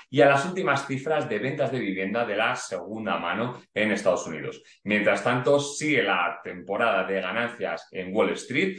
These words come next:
con anuncios por parte de grandes empresas del sector minorista como The Home Depot o Walmart de sus ventas durante el trimestre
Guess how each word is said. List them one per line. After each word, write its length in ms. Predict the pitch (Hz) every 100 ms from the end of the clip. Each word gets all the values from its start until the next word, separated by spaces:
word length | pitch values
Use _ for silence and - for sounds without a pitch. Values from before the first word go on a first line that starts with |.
| - _
con 220 | - 156 151
anuncios 560 | 117 123 131 143 123
por 240 | - 104 -
parte 340 | 113 - 120
de 160 | 95 95
grandes 380 | 117 135 117
empresas 460 | 98 92 95 92 87
del 120 | 90
sector 400 | - 92 120 110
minorista 920 | 104 127 127 98 95 98 - 127 - - -
como 520 | _ 98 113 120 - -
The 140 | 87 87
Home 360 | - 92 85 82 -
Depot 600 | 87 82 - 185 190 -
o 240 | 127 135 117
Walmart 640 | 131 131 135 143 - -
de 120 | 131
sus 300 | 135 - 104
ventas 420 | 107 113 127 120
durante 460 | - 139 147 147 143
el 140 | 131
trimestre 840 | - 101 98 113 - 127 120 127 -